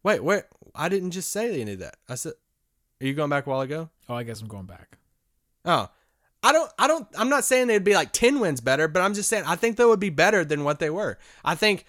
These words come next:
Speaker 1: you're saying that if he signed the seventy million dollars,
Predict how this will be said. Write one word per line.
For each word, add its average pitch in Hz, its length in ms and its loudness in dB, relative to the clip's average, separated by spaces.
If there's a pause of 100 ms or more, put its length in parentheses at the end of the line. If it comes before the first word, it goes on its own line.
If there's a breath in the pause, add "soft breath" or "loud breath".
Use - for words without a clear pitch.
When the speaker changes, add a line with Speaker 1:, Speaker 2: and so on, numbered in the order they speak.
(600 soft breath)
Speaker 1:
you're 233 160 2
saying 262 300 4
that 180 160 0
if 180 180 4
he 254 140 4
signed 226 320 2
the - 40 0
seventy 214 320 4
million 208 240 2
dollars, 165 380 4